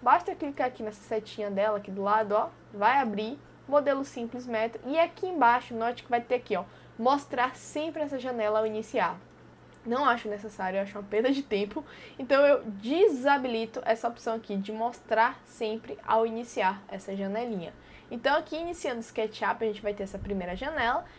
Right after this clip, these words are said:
escolher o modelo, metros ou milímetros, centímetros, o que você trabalhar. Eu recomendaria você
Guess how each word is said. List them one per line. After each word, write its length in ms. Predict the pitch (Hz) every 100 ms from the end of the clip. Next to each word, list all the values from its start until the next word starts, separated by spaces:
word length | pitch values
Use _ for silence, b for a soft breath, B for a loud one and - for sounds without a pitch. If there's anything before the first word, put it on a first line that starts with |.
| B
escolher 420 | 311 - 339 294
o 40 | 269
modelo, 520 | 294 269 208 247 247
metros 420 | 208 240 269 214
ou 80 | 214
milímetros, 520 | 208 202 226 214 202
centímetros, 540 | 202 202 202 208 208 185
o 60 |
que 120 | 185
você 240 | 196 196 185
trabalhar. 580 | 202 202 196 180 214 -
Eu 160 | 202 240
recomendaria 680 | 226 208 202 190 190 185
você 400 | 185 190 190 180